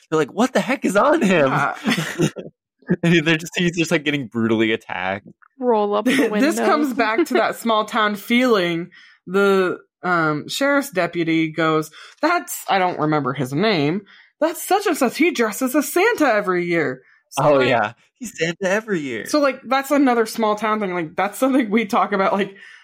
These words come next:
Speaker 2: we're not like, "Oh, that's just such and such." We're like, "Oh, that's such and such. He does this," or, "He's this person's brother or relative,"
Speaker 1: Yeah.
Speaker 2: or something. So, like, I really like that they added that in there. Like,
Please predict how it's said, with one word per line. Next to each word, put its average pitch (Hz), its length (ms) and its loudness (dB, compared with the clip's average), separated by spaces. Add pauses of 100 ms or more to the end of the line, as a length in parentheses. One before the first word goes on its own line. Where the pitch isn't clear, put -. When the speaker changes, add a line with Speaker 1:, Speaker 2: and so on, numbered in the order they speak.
(140)
Speaker 2:
we're 226 160 0
not 262 220 2
like, 220 320 -2 (520)
"Oh, 349 160 2
that's 311 200 0
just 302 220 0
such 254 200 0
and 214 140 -4
such." 190 200 0
We're 202 120 0
like, 214 180 0
"Oh, 285 160 2
that's 311 180 0
such 330 200 0
and 302 100 -2
such. 196 240 -2
He 285 140 4
does 240 260 0
this," 277 320 0
or, 180 160 0
"He's 262 380 0
this 226 240 -2
person's 170 640 -6 (160)
brother 165 360 0
or 139 200 2
relative," 139 320 0
Speaker 1:
Yeah. 135 220 0
Speaker 2:
or 147 140 -2
something. 180 460 -4
So, 165 140 -8
like, 165 180 -2 (720)
I 185 80 -2
really 202 340 2
like 170 240 0
that 151 140 -2
they 151 120 0
added 147 360 -4
that 127 180 -2
in 139 140 -4
there. 117 260 -6
Like, 135 240 -8